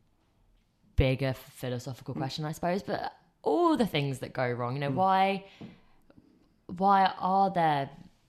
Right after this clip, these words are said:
Speaker 1: or, and why am I making documentaries if there's a God?
Speaker 2: Mm.
Speaker 1: Um, why does Rent for Sex exist? Why
Speaker 2: Mm.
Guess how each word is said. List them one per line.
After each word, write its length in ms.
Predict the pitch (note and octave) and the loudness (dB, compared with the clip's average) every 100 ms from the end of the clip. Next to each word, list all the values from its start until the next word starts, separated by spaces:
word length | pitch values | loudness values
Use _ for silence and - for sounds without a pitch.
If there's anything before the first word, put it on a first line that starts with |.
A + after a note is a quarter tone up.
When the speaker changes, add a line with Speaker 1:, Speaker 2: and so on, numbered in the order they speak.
| - _ | -20 _
Speaker 1:
or, 200 | E3+ D#3 F#3 | -4 -4 -4
and 100 | A#3 A#3+ | 0 4
why 100 | D4 | 6
am 80 | |
I 40 | C#4+ | 4
making 220 | C#4 A#3 | 0 -2
documentaries 640 | A#3+ - A3 B3 - B2+ | -4 -2 -2 -2 -4 -4
if 80 | C3+ | -4
there's 160 | D3 C3+ | -2 -2
a 40 | |
God? 340 | B2+ F3 C3+ C#3+ | 0 -2 0 0
Speaker 2:
Mm. 320 | B2 A#2+ G2+ | 0 -2 -4
Speaker 1:
Um, 580 | D3+ D3+ D3 C#3+ C#3+ C#3+ - _ | -2 0 0 -2 -4 -8 -12 _
why 200 | D3+ E3 | 0 0
does 140 | D#3+ | 0
Rent 160 | E3 D#3 | -4 -6
for 60 | - | -8
Sex 280 | - - | -8 -8
exist? 440 | - - - B2 - | -14 -10 -10 -10 -8
Why 440 | D3 C#3 C3+ C3+ | -4 0 2 0
Speaker 2:
Mm. 40 | A2+ | -4